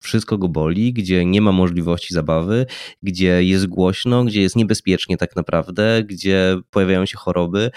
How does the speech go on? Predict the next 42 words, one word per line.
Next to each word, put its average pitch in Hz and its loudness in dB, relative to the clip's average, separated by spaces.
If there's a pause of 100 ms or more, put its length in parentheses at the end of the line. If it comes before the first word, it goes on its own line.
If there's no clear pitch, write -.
(260)
e, 87 0
gdzie 90 0
łapy, 95 2
mm, 90 2
niektóre 87 0
zwierzaki 90 -2
sobie 87 -2
odgryzają, 85 0
gdzie 95 2
jest 98 2
dużo 101 2
stresu 85 -4
bardzo. 85 -2 (540)
No 101 0
i 98 4
myślę, 101 -2
że 92 -6
to, 90 -2 (580)
to, 82 -2 (120)
to, 80 -6
to 76 -6
może, 78 -4
może 80 -8
dotrzeć, - -14 (180)
bo, - -10 (140)
no 107 -2
nie, 113 2
no 95 0
to 104 -4
jest 104 0
dramatyczna 101 0
sprawa. 82 -2
Ja, 87 2
mm, 92 -4 (120)
nawet 90 -6
mam 92 -4
problem 90 -4
z - -20
tym, 90 -14
żeby 87 -6
wyobrazić 82 -2
sobie, - -10